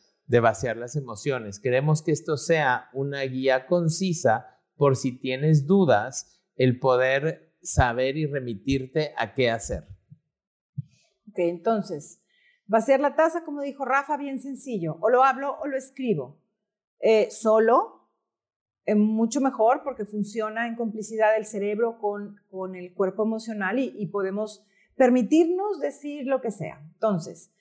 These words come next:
Speaker 2: bien clarito. Ahora, hay tres maneras diferentes de vaciar la taza, más bien, tres situaciones.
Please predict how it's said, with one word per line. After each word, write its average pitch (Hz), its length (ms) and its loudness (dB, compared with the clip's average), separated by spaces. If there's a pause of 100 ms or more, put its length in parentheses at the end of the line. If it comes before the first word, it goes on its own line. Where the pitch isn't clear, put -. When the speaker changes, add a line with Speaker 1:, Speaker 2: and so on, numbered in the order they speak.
(500)
Speaker 2:
bien 254 320 6
clarito. 220 400 -4
Ahora, 170 380 -6
hay 214 160 0
tres 269 340 2
maneras 269 720 -8 (200)
diferentes 254 840 0
de 208 600 -4 (260)
vaciar 208 540 0
la 226 160 -6
taza, 202 380 -2
más 220 240 -2
bien, 156 340 -2
tres 233 300 -6 (280)
situaciones. 202 1000 0